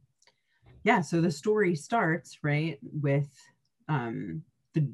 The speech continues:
Jews being enslaved in Egypt, right? And you were, you were sort of mentioning how it begins with this sort of initial forgetting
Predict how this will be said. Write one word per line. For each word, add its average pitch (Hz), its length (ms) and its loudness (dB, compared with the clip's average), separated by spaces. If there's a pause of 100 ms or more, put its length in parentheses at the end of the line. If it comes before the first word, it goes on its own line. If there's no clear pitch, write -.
(120)
Jews 160 260 2
being 151 280 6
enslaved 156 800 0
in 156 120 2
Egypt, - 520 -8 (760)
right? 151 220 2
And 151 160 4
you 160 100 8
were, 151 260 4
you 170 160 2
were 165 120 4
sort 160 140 0
of 143 60 2
mentioning 143 360 2
how 135 160 0
it 131 80 -6
begins 156 460 4
with 139 180 -2
this 139 160 -2
sort 139 140 -2
of 135 180 -4
initial 147 440 2
forgetting 147 1000 -2